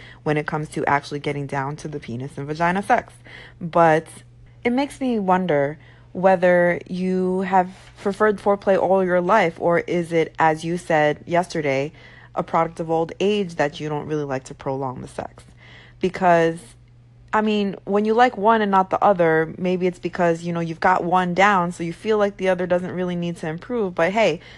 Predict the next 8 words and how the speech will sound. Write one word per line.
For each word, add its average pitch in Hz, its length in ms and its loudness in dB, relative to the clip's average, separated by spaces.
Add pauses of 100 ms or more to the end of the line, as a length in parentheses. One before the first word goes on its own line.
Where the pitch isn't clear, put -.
(120)
sometimes 220 960 0
a 180 80 -2
girl 180 560 0 (280)
just 175 280 -6
wants 170 440 -4
to 170 120 -8
get 156 280 0
it. - 200 -6